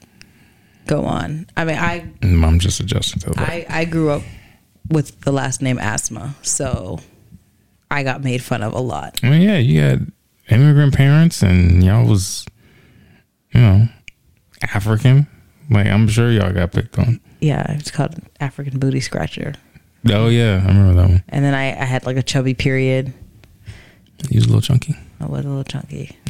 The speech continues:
Speaker 2: Yeah.
Speaker 1: I got made fun of for that. Then I lost a whole bunch of weight, and then I got made fun of for that.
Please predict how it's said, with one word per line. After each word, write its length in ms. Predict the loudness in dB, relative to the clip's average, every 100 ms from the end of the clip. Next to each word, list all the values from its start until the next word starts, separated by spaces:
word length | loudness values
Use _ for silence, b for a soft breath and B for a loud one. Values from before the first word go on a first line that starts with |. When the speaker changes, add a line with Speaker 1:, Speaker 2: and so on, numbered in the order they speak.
| -6
Speaker 2:
Yeah. 180 | -4
Speaker 1:
I 40 | -4
got 160 | -4
made 180 | -6 -6
fun 200 | -4 -4
of 80 | -2
for 100 | -4
that. 240 | -2 -2 -2
Then 120 | -2
I 40 |
lost 280 | -2 -4 -4
a 40 | -6
whole 160 | -4
bunch 220 | -2 0 0
of 60 |
weight, 240 | -2 -2 -2
and 120 | 0
then 100 | 0
I 60 |
got 140 | -2 -2
made 200 | -2 -2
fun 160 | -2
of 80 | -4
for 120 | -4
that. 380 | -4 -2 -4 -8